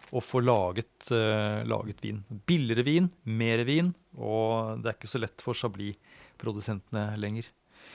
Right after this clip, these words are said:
Og i tillegg så viser det seg at det, <laughs> at de kanskje ødelegger litt for seg selv også. Og dette her er kanskje opptakten til dette her med, med vinlovene som kommer etter hvert. At de vil, på en måte, de vil beskytte seg litt og garantere for en kvalitet, men at de,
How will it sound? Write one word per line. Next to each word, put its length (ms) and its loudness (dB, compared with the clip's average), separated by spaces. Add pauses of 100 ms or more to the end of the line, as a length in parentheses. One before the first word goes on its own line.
(220)
Og 80 2
i 80 0
tillegg 440 4
så 160 2
viser 240 4
det 80 0
seg 0 -
at 100 -2
det, 540 4
<laughs> 440 -10
at 80 -2
de 80 -2
kanskje 300 4 (140)
ødelegger 560 8
litt 160 0
for 120 -6
seg 120 2
selv 280 2
også. 220 6 (340)
Og 200 2
dette 240 4
her 160 6
er 80 4
kanskje 280 4
opptakten 680 -2
til 160 2
dette 240 2
her 180 4
med, 260 0
med 240 0
vinlovene 720 0
som 140 -6
kommer 200 -4
etter 160 2
hvert. 240 2 (800)
At 140 -2
de 100 2
vil, 220 4
på 100 2
en 40 2
måte, 160 -2
de 120 2
vil 120 2
beskytte 480 -2
seg 160 0
litt 200 -2
og 140 2
garantere 500 0
for 120 -6
en 100 -4
kvalitet, 540 0
men 120 0
at 120 -2
de, 120 -6